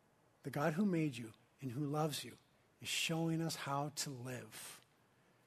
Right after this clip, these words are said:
in light of his truth, his law, and his grace.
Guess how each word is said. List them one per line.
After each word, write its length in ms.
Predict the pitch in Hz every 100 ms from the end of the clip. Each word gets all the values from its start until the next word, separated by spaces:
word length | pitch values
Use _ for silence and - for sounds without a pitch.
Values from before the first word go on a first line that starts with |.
| _ -
in 120 | 120
light 160 | 123 143
of 100 | 113
his 220 | 175 175
truth, 440 | - 127 120 - - _ _ _
his 320 | - 165 139
law, 320 | 143 110 104 - _ _ _ _ -
and 140 | 131
his 300 | - 131 120
grace. 560 | - - - - -